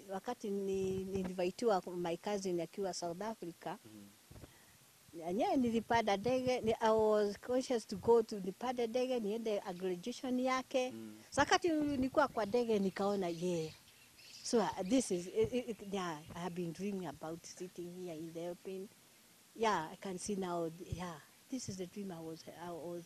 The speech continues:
Speaker 1: thinking about. So, I think that, that have been
Speaker 2: Because
Speaker 1: my dream.
Speaker 2: sometimes
Speaker 1: Yeah.
Speaker 2: there are some dreams,
Speaker 1: Mm.
Speaker 2: eh, you dream them,
Speaker 1: Mm-hmm.
Speaker 2: and one day it happens until you wonder, "I was here sometime.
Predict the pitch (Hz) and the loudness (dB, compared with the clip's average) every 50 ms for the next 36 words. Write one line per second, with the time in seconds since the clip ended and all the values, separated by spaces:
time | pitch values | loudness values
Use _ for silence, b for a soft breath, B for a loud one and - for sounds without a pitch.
0 | - - - 196 190 - 214 196 180 175 165 160 165 175 170 165 160 - - - | -12 -12 -10 -10 -10 -8 -8 -8 -8 -8 -8 -8 -8 -8 -8 -8 -10 -14 -20 -20
1 | - B B B B B B - - 262 247 220 208 - B B B B B B | -20 B B B B B B 2 8 8 8 8 8 4 B B B B B B
2 | B - - - - - - - - - 208 202 208 240 262 233 220 214 175 180 | B -20 -20 -20 -20 -20 -20 -16 -10 -4 -4 -4 -2 -2 -4 -4 -4 -4 -4 -4
3 | - - 185 - 170 185 202 208 - - 180 170 156 143 - 170 170 202 202 170 | -4 -6 -10 -10 -8 -8 -8 -8 -8 -6 -8 -6 -4 -4 -2 2 2 2 2 4
4 | 170 156 143 135 185 170 175 175 147 135 147 175 226 220 202 165 170 - - - | 2 2 2 2 4 4 4 2 2 0 -2 -2 -2 -2 -2 -4 -4 -8 -12 -8
5 | 123 123 127 123 123 123 - - 123 117 117 110 - 131 156 165 139 143 262 - | -2 0 2 2 2 0 -2 -4 -4 -4 -6 -6 -4 0 0 0 0 0 -2 -2
6 | 240 226 208 190 175 - - B B B B B B B - 117 117 117 120 123 | 0 0 0 0 -2 -6 -12 B B B B B B B -4 -2 0 0 0 -2
7 | 131 - 156 - 139 147 127 170 233 233 170 123 110 107 110 156 226 - - 226 | -4 -6 -6 -6 -6 -6 -6 -6 -4 -4 -4 -2 -2 -4 -4 -4 -8 -10 -6 -4
8 | 214 185 202 220 240 - - - - - - 175 180 170 175 202 226 226 196 180 | -2 -2 -2 -2 -4 -6 -12 -16 -8 -4 -2 0 2 2 2 2 2 0 0 2
9 | 214 196 165 - - 156 156 175 - - 170 165 170 165 - - - 123 131 127 | 4 4 4 4 2 -10 -10 -6 -2 -2 0 0 -2 -4 -6 -8 -8 -8 -8 -6
10 | - - 160 160 156 143 117 110 113 117 113 - - - - - - 156 143 143 | -6 -4 -4 -2 -4 -4 -4 -4 -4 -6 -6 -10 -14 -16 -14 -14 -12 -10 -10 -10
11 | 143 135 - 170 185 160 - - 98 95 - 117 113 | -10 -10 -8 -8 -8 -8 -8 -12 -16 -16 -16 -16 -16